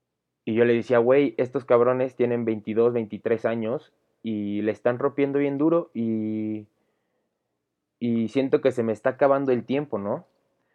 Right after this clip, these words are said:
Y me dijo, "Cabrón, pero ¿qué estás haciendo tú para, para, para convertirte en ellos? ¿Qué estás haciendo para,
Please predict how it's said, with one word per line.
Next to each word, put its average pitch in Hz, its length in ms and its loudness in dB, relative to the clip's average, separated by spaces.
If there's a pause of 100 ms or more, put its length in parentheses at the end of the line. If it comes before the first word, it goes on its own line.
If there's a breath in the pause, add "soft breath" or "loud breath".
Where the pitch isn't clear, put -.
(240)
Y 113 80 -6
me 117 120 0
dijo, 113 260 -6
"Cabrón, 120 360 2
pero 117 200 2
¿qué 139 80 -4
estás 139 200 -4
haciendo 123 500 -2
tú 120 200 -4
para, 101 440 -4 (140)
para, 98 920 -6 (1000)
para 104 960 -4
convertirte 117 680 2
en 117 120 -2
ellos? 117 320 -4
¿Qué - 100 -6
estás 120 320 -2
haciendo 120 420 -2
para, 98 400 0